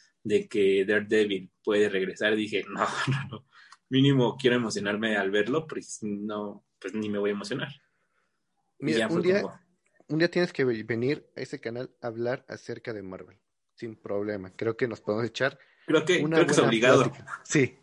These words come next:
Speaker 2: creo
Speaker 1: Sí,
Speaker 2: que es
Speaker 1: sí, sí.
Speaker 2: obligado ya una plática de Marvel aquí.
Speaker 1: Sí, sí, cuando quieras,
Speaker 2: Hola.
Speaker 1: yo ahí, sabes.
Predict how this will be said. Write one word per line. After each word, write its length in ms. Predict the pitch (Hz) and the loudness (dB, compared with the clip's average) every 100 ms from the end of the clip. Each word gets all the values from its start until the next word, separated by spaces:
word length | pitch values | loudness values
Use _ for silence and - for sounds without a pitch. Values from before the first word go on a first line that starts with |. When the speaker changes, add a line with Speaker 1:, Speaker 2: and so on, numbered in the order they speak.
| _ | _
Speaker 2:
creo 140 | 139 | 4
Speaker 1:
Sí, 40 | |
Speaker 2:
que 60 | 127 | 4
es 60 | 127 | 4
Speaker 1:
sí, 60 | |
sí. 40 | 147 | 4
Speaker 2:
obligado 480 | 117 113 120 127 135 | 4 4 6 8 6
ya 340 | 120 127 - _ _ | 4 0 -2 _ _
una 260 | 127 123 - | -2 -2 0
plática 460 | 123 123 127 127 | -2 0 -2 2
de 120 | 110 | 2
Marvel 480 | 104 107 113 123 156 - _ | 0 2 2 2 -2 -14 _
aquí. 420 | 98 - 104 95 _ _ _ _ - _ | -10 -6 -8 -8 _ _ _ _ -20 _
Speaker 1:
Sí, 140 | - 120 | -12 -10
sí, 200 | 127 131 | -6 -4
cuando 300 | 131 117 113 | -2 -2 -2
quieras, 260 | 127 120 | 2 4
Speaker 2:
Hola. 100 | 101 | 2
Speaker 1:
yo 60 | 92 | 0
ahí, 380 | 117 117 120 - _ _ _ - - - | 0 -2 -4 -12 _ _ _ -20 -18 -16
sabes. 600 | - 120 110 110 - - | -4 0 0 -2 -8 -14